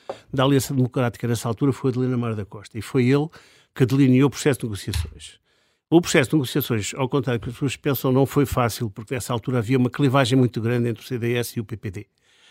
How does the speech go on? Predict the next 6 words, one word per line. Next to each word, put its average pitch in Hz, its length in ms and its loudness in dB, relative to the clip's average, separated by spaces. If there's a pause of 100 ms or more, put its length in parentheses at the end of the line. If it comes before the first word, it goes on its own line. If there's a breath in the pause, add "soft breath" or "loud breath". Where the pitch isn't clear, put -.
(440 soft breath)
Eh, 131 600 2
e - 80 -2
chegou-se - 640 2 (360)
a, 147 80 0
a - 20 0
conclusão, 160 640 4